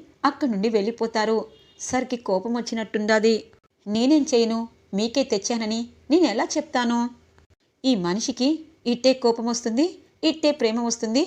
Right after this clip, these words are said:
ఇట్టే పోతుంది, ఏంటో" అని చెప్పి ఆలోచిస్తూ ఉంటుంది పద్మావతి. లంచ్ టైమ్ అవుతుంది. ఇక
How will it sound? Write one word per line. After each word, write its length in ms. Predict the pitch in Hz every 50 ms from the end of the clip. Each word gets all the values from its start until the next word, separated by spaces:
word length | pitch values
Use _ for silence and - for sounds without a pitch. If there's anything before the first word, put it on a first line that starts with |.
| - - - _ _ _
ఇట్టే 280 | - 381 381 - 311 302
పోతుంది, 480 | 302 - 240 233 233 240 226 226 247 233 233 - _ _ _ _ _ - - 196
ఏంటో" 340 | 202 208 208 202 196 240 240 240 220 - -
అని 120 | 202 220
చెప్పి 340 | 226 - 240 214 - - 185 190 196 214 226 233 - - _ _ _ _
ఆలోచిస్తూ 580 | - 226 240 302 359 370 370 285 240 - - 247
ఉంటుంది 320 | 240 233 208 190 190 185 247
పద్మావతి. 680 | 262 - 220 196 165 190 233 247 240 226 - 240 240 240 233 190 - - _ _ _ _ _ _ _ _ _
లంచ్ 300 | 220 285 339 381 370 -
టైమ్ 220 | - 262 226 233 240
అవుతుంది. 440 | 226 220 214 - 226 226 233 240 233 226 208 - _ _
ఇక 180 | 269 277 -